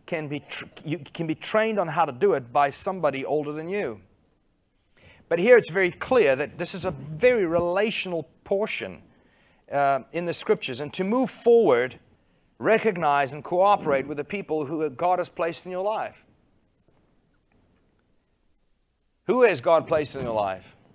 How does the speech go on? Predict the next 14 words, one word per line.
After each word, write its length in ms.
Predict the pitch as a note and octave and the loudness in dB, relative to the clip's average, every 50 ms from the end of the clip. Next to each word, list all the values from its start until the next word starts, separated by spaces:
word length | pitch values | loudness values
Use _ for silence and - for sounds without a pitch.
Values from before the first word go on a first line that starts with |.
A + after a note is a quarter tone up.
| _ _ _ _ _ _ _ _ _ _ _ _ _ _ _ _ _ _ _ _ _ _ _ _ - | _ _ _ _ _ _ _ _ _ _ _ _ _ _ _ _ _ _ _ _ _ _ _ _ -8
Who 160 | F3 G#3 A3 | -4 0 2
are 140 | G#3 G3+ F#3 | 4 4 4
the 80 | F3 F3+ | 2 -2
people 340 | - G#3+ A3 - - E3 | -6 -8 -8 -6 -6 -6
that 160 | D3+ D3 C#3 C3 | -6 -6 -4 -2
God 220 | D#3 D3+ D3+ D3 | 0 0 0 0
has 100 | C#3+ C3 | -2 -6
placed 580 | - - - E3 D#3+ D#3 - - - - - - _ _ _ _ _ _ _ _ _ _ _ _ _ _ _ _ _ _ _ _ _ _ _ - | -8 -4 -2 -2 -2 -2 -4 -8 -14 -18 -20 -20 _ _ _ _ _ _ _ _ _ _ _ _ _ _ _ _ _ _ _ _ _ _ _ -6
around 440 | C3 C#3+ E3 E3+ F3 E3+ D#3+ B2 | -4 -2 0 0 0 -2 -4 -6
you 200 | A#2+ A2+ G2+ F#2+ | -8 -8 -8 -8
and 160 | A2 A#2+ A#2+ G#2+ | -10 -10 -8 -4
brought 320 | B2 D#3 F3+ E3 - - - - | -2 -2 -2 -2 -4 -10 -16 -12
to 180 | - E3+ F3+ | -8 -8 -8
you 320 | F#3 D#3 A#2 E2+ A#1+ - | -8 -8 -10 -12 -14 -16